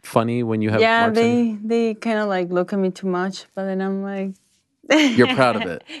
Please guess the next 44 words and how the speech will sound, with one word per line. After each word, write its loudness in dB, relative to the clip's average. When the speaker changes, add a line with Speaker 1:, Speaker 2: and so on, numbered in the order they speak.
Speaker 2:
Yes, -2
yes, -6
yes. -12
Speaker 1:
Um, -2
and 0
actually, 0
uh, 2
Diego 4
is 0
gonna 0
join 0
us -4
as -8
well, 4
and 0
I'm -4
told 2
you're 0
gonna 0
translate 2
for 0
him. -4
Is 0
that 6
Speaker 2:
Yes. -2
Speaker 1:
true? 0
Speaker 2:
Yes, 0
Speaker 1:
Do -8
Speaker 2:
I'll 0
Speaker 1:
you 0
feel -2
Speaker 2:
help 4
out. 0
Speaker 1:
comfortable 2
translating? 0
Speaker 2:
Yeah, 2
yeah, 2
Speaker 1:
You've 4
done 6
Speaker 2:
why 0
Speaker 1:
this 0
Speaker 2:
not? -4
Speaker 1:
before? 2
Speaker 2:
No. 2